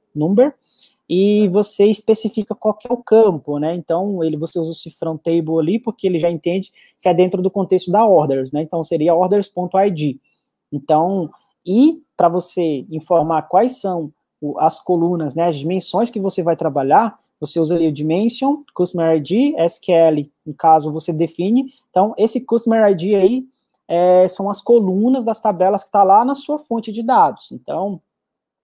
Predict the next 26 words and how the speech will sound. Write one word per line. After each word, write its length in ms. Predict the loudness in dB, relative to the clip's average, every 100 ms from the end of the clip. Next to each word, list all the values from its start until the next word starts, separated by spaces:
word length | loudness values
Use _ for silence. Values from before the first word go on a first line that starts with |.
| _
você 180 | -14 -6
vai 140 | -2 4
lá 180 | 4
no 120 | 4 -4
select 480 | -6 -4 -4 -8 -14
from, 440 | -6 -4 -4 -8 _ _ _ _
é, 360 | -4 -2 -2 0
orders, 520 | 2 2 4 2 2
identifica 520 | -2 -4 -4 -10 -12
quais 360 | -4 0 0 -4
são 340 | -8 -6 -8 _ _ _
a, 280 | -4 -2 0
as 120 | -2
colunas 420 | -2 -2 -2 -6 -8
que 100 | -8
tem 180 | -6
disponível, 760 | -8 -4 -4 -2 -2 0 0 -2 _ _ _
e 120 | -6
você 360 | -2 -2 0 0
vai 220 | 2 0
declarando 580 | 0 0 2 2 2 -2
cada 320 | 0 0 0
uma 160 | -2 -4
dessas 340 | -4 -4 -6
dimensões, 760 | -6 -8 -8 -8 -8 -6 -8
né? 120 | -10